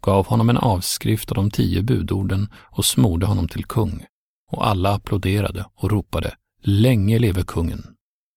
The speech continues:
När drottning Atalja hörde jublet rusade hon bort till templet och fick se den nye kungen stå bredvid en av de stora pelarna,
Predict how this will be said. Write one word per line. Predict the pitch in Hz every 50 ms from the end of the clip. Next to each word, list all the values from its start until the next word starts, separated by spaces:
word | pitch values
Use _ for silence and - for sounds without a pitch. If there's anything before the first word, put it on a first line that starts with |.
| _ _ _ _ _ _ _ _ _ _ _ _ _ _ _ _ _ _ _ -
När | 113 117 120 127 123
drottning | 117 120 127 117 - 139 127 127
Atalja | 123 117 - 151 147 135 117 135 151 143
hörde | 127 127 95 85 95
jublet | 104 92 85 87 - - - - - - _ _ - - - -
rusade | - 101 98 - - 98 95
hon | 95 101
bort | 98 101 113 107 - - -
till | - 110 98
templet | - - - 107 107 104 - - 101 - -
och | -
fick | - 110 -
se | - - - 123 131
den | 123 107 104 107
nye | 107 92 87 92 107
kungen | - - - 104 104 107 104 95 95
stå | - - - 127 127 123 104
bredvid | 92 92 131 127 104 - 95 110 147 143 98 92 - - - - - - -
en | - 113 117
av | 113 95
de | 87 92 92 90
stora | - - - 110 92 87 82
pelarna, | - - - 101 92 - 131 131 -